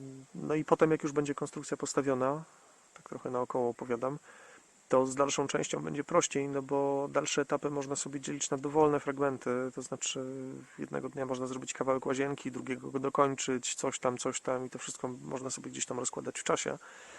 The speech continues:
E, i wówczas już nie będzie nas tak strasznie goniła kwestia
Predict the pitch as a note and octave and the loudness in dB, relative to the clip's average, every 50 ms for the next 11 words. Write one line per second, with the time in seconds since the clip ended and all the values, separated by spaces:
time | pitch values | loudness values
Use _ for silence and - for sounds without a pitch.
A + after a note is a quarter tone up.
0 | - - - - - C3 C3+ C3 B2+ B2+ C3 C3 B2+ C3 - C#3+ B2 C#3 C#3 - | -18 -18 -20 -10 -4 -2 0 2 2 2 2 2 0 -2 -2 -2 -2 -2 2 2
1 | - C3 - C3+ - - C#3 C3 C#3 C#3 C3 C3 B2+ B2+ B2 - - C3 - - | 2 2 2 0 2 2 2 4 4 2 4 2 2 2 0 0 0 -4 -2 -2
2 | C3 B2+ - - C3+ B2 B2 C3 B2+ B2+ B2 B2 B2 A#2+ A#2+ A#2+ A#2+ - - - | -2 -2 -2 -2 -2 -2 -2 0 0 0 0 2 2 2 2 0 -2 -4 -4 -6
3 | B2 - - - B2+ A#2+ A#2+ A#2+ A#2+ | -6 -6 -4 -4 -4 -2 -2 -4 -4